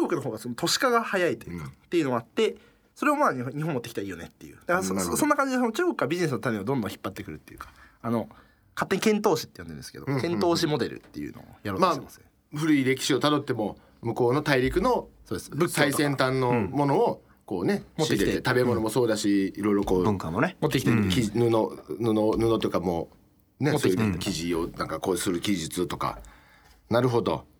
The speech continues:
Speaker 2: それを今も基本的には同じことでいけるんじゃないかと
Speaker 1: いけるんじゃないかと
Speaker 2: いうシステム。
Speaker 1: 思ってます。
Speaker 2: それがまあビジネスの方ですけども。じゃあ、あのー、千五百億あ-、集まって
Speaker 1: はい。
Speaker 2: 探査機を飛ばせた暁には、
Speaker 1: はい。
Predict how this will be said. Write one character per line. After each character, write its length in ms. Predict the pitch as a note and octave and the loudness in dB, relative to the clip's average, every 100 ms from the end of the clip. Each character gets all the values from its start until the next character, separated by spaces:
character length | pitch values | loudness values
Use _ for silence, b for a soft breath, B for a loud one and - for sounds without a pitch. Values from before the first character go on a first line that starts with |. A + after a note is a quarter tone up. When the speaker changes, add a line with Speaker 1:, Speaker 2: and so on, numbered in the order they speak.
| - | 0
Speaker 2:
そ 120 | D#3 | 2
れ 80 | E3+ | 4
を 100 | E3 | 4
今 220 | E3 D#3+ E3 | 2 2 4
も 220 | A#3+ C3+ | 2 0
基 120 | - | 0
本 80 | C3+ | 0
的 100 | F#3 | 2
に 60 | D#3 | 2
は 80 | |
同 100 | A2 | 0
じ 100 | G#2 | -2
こ 80 | A2 | -2
と 80 | G#2 | 0
で 80 | F#2 | 0
い 60 | |
け 120 | G#2 E3+ | 2 2
る 80 | |
ん 40 | F3+ | 2
じ 80 | B2 | 2
ゃ 20 | |
な 100 | C#3 | 0
い 60 | |
か 100 | E3 | 0
と 100 | G#2 | -6
Speaker 1:
い 40 | - | -4
け 100 | D3+ | -2
る 60 | |
ん 20 | A#2 | -2
じ 80 | |
ゃ 20 | G#2 | -4
な 40 | |
い 40 | |
か 100 | F2 | -6
と 180 | - - - | -12 -18 -6
Speaker 2:
い 80 | G2 | -2
う 60 | F2+ | 0
シ 160 | B2 | 0
ス 100 | F2+ | -2
テ 100 | F2 | -4
ム。 60 | D#2 | -4
Speaker 1:
思 80 | C2+ | -8
っ 20 | |
て 40 | - | -12
ま 40 | |
す。 40 | - _ _ _ _ _ - | -20 _ _ _ _ _ -2
Speaker 2:
そ 100 | A3 | 0
れ 80 | A3+ | 2
が 100 | A3+ | 2
ま 120 | G#3 | 2
あ 60 | |
ビ 180 | C#3+ C#3+ | 0 -2
ジ 120 | C3 | 0
ネ 60 | A#2 | -2
ス 120 | G2+ | -2
の 120 | F#2 | -4
方 180 | F#2 G#2+ | 0 0
で 80 | F2 | 0
す 100 | D#2+ | -2
け 80 | - | -6
ど 100 | D2 | -6
も。 180 | C#2 C#2 - B B - | -8 -10 -12 B B -2
じ 100 | F#3+ | 2
ゃ 40 | |
あ、 20 | |
あ 40 | F3 | 2
の 520 | F3 E3 E3 D#3+ D#3 | 2 4 4 4 2
ー、 20 | |
千 200 | D3+ E3+ | 2 4
五 80 | E3+ | 4
百 200 | E3 D3 | 4 2
億 240 | D3+ - | 0 2
あ-、 120 | A2+ - _ _ _ - B2 | 0 0 _ _ _ -6 0
集 60 | D3 | 2
ま 80 | B2+ | 2
っ 80 | |
て 160 | - F2+ | 0 -2
Speaker 1:
は 80 | D3+ | -2
い。 80 | A2+ - - - - | -4 -8 -20 -12 0
Speaker 2:
探 160 | B2+ | 2
査 140 | B2 A#2+ | 2 0
機 80 | |
を 60 | A2+ | 0
飛 120 | C3+ | 2
ば 60 | C3 | 0
せ 100 | B2+ | 0
た 240 | G#2+ F2 - | -4 -4 -2
暁 420 | - E3 - - F#3+ | -2 0 0 2 4
に 100 | F3+ | 4
は、 120 | C#3 | 2
Speaker 1:
は 80 | |
い。 100 | B2+ | 0